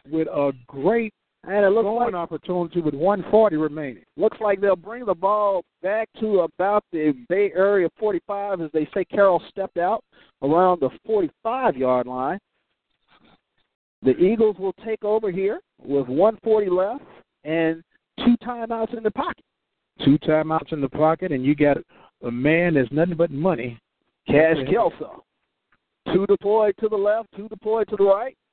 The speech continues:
Speaker 2: Colt in the backfield with Kelso. In motion comes Cobb. It'll be a jet sweep to Cobb. Cobb gets around left end.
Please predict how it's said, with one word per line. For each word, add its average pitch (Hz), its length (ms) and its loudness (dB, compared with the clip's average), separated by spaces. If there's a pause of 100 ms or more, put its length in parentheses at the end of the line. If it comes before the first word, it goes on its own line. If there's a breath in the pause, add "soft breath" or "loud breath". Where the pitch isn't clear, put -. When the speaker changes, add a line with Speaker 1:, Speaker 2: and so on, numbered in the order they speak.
(260)
Speaker 2:
Colt 214 260 0
in 214 100 -10
the 208 80 -8
backfield 214 420 -2
with 202 100 -2
Kelso. 220 440 -4 (1120)
In 143 320 0
motion 208 360 2
comes 220 280 -8
Cobb. 240 320 -4 (960)
It'll 170 340 4
be 214 120 -4
a 226 100 -2
jet 240 320 -4
sweep 359 200 -2
to - 80 -14
Cobb. 156 400 -6
Cobb 254 340 2
gets 262 160 -4
around 269 320 0
left 269 220 0
end. 339 300 -2